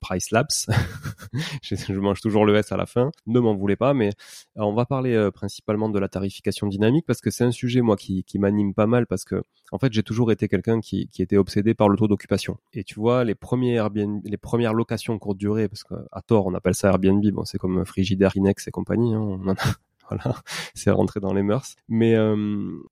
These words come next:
à tort, sur les premières locations courte durée que j'ai eues, euh, je me suis focalisé sur ça. Pourquoi ? Parce que dès qu'il y avait une nuit de libre, je voulais la boucher,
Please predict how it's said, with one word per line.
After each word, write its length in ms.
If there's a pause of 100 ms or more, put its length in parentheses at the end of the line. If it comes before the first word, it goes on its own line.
(140)
à 140
tort, 420
sur 220
les 80
premières 520
locations 360
courte 180
durée 240
que 160
j'ai 200
eues, 460
euh, 300
je 120
me 60
suis 140
focalisé 380
sur 200
ça. 380
Pourquoi ? 540
Parce 200
que 200
dès 180
qu'il 120
y 40
avait 140
une 120
nuit 120
de 100
libre, 220
je 40
voulais 180
la 100
boucher, 560